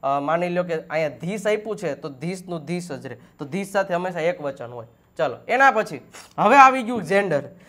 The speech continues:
હવે મિત્રો એક્ટિવ પેસિવ કમ્પ્લીટ થઈ ગયું, હવે જેન્ડર આવે. જેન્ડરના અમુક શબ્દો યાદ રાખી લેજો, બરોબર? Change the gender. હવે બારમા વાળાને થોડુંક, અ, જાવું હોય તો જઈ શકે છે, પણ દસમા વાળા હવે રહેજો,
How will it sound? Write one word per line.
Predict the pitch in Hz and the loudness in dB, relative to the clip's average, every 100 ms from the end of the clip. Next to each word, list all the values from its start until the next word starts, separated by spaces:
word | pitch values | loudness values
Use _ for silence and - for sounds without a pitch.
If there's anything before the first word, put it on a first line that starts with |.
| - | 2
હવે | 170 269 | 6 8
મિત્રો | 277 277 | 8 8
એક્ટિવ | 240 240 - | 8 8 4
પેસિવ | 277 277 285 | 6 4 2
કમ્પ્લીટ | 277 254 247 269 269 | 0 0 0 -6 -6
થઈ | 240 | -8
ગયું, | 214 262 _ _ - | -8 -14 _ _ -4
હવે | 160 | -2
જેન્ડર | 190 185 202 214 | 0 -2 0 2
આવે. | 208 202 208 _ | 2 0 -4 _
જેન્ડરના | 175 190 220 226 220 | -8 -4 -2 0 0
અમુક | 220 208 | -2 -6
શબ્દો | 208 196 196 | -8 -2 0
યાદ | 180 160 | 2 2
રાખી | 151 147 | -2 -4
લેજો, | 135 127 120 _ _ 185 | -8 -10 -14 _ _ -2
બરોબર? | 233 240 | 0 0
Change | 202 190 | -2 -2
the | 170 160 | -4 -4
gender. | 156 131 | -4 -4
હવે | 139 190 | -2 2
બારમા | 185 190 226 233 | 6 8 8 4
વાળાને | 233 233 233 233 226 - - _ | 4 4 2 0 -2 -8 -20 _
થોડુંક, | 202 214 226 220 | 0 0 0 0
અ, | 220 214 | 0 6
જાવું | 196 233 233 | 8 8 6
હોય | 220 | 2
તો | 214 | 2
જઈ | 196 208 | 2 2
શકે | - 156 131 | 0 -6 -8
છે, | - - - | -12 -18 -6
પણ | 180 | -4
દસમા | 143 196 202 254 | 0 0 0 2
વાળા | 247 233 190 | 4 6 4
હવે | 208 | 4
રહેજો, | 190 175 127 | 0 -2 -6